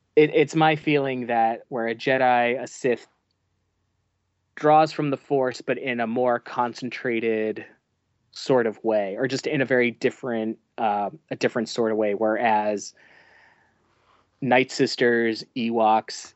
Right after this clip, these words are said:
they would use the Force in a kind of a more sorcerous way, in a more raw way, that they wouldn't even know that it's, you know, quote unquote, the Force. Uh, you know, they just, they have their own use of it.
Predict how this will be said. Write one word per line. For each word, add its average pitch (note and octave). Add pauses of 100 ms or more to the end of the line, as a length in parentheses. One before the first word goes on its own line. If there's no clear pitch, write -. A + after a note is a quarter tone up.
(140)
they B2
would B2
use A#2+
the A2+
Force A2
in A#2
a A2
kind B2
of A2
a A2
more G#2+
sorcerous -
way, G#2
in A#2
a A#2
more A#2
raw A2 (360)
way, G#2 (520)
that C#3+
they B2+
wouldn't C#3+
even A#2
know A2 (120)
that A2
it's, - (160)
you A2+
know, G2+
quote A2
unquote, G#2+ (100)
the G2+
Force. - (720)
Uh, G2
you A#2
know, G2+
they G#2
just, -
they A2
have G#2+
their G#2
own G#2 (180)
use G2+
of E2+
it. C2+